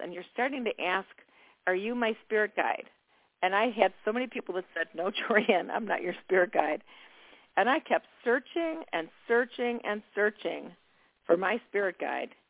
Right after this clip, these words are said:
And finally, I saw Saint Teresa of Avila. And I'm like, "Oh, my God." She goes, "Jorianne, I'm your spirit guide." And I'm like, "Wow, this is amazing." And I love Saint Teresa. So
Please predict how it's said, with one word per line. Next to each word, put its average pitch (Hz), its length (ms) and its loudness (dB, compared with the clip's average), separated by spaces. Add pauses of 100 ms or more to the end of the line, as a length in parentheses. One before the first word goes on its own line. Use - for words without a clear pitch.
(140)
And 185 120 -4 (120)
finally, 220 600 0 (600)
I 190 260 0
saw 170 140 2 (140)
Saint 180 220 0 (100)
Teresa 175 480 -2
of 170 100 -2
Avila. 202 480 -2 (880)
And 214 120 0
I'm 220 160 0
like, 175 260 0 (440)
"Oh, 180 100 -6
my 208 180 -2
God." 277 360 -2
She 190 80 -6
goes, 190 260 -2
"Jorianne, 202 340 -2
I'm 202 180 -4
your 101 180 -6
spirit 294 260 -4
guide." 160 240 -2
And - 100 -10
I'm 190 120 -4
like, 175 220 -6
"Wow, 277 160 -4
this 214 180 -4
is 190 120 -8
amazing." 190 420 -4
And 190 80 -2
I 208 60 2
love 196 240 2
Saint 160 180 -6
Teresa. - 440 -8 (760)
So 185 320 6